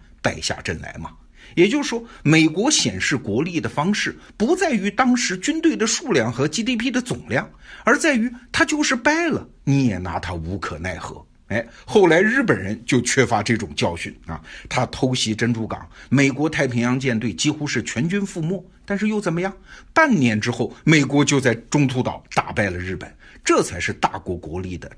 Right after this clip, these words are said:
正确显示方式。因为以上三个原因，英国人后来才心甘情愿地把世界霸权和平地交给美国，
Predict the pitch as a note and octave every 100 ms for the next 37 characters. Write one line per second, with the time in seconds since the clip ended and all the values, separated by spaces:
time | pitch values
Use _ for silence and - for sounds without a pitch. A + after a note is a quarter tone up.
0 | - A3+ A#2 E2 - D#2 - - - -
1 | - - D#2+ - - - _ _ - -
2 | _ - - - - - D#3 F#3+ E3 G#2+
3 | D#3 B2+ G#2+ F#2+ E2 D#2 E2+ F2 - C3
4 | D#3+ C3+ A2+ A#2 A2 F2+ F2 - F2+ E2
5 | - E3+ C3+ B2 A2+ - F2 B2+ G2+ -
6 | - - - C3+ A2 G#2 A#2 G2 - F#2
7 | - - - G#2 A#2+ C3+ F2+ E2+ F2 G2
8 | F2+ F#2 E2 - D#2+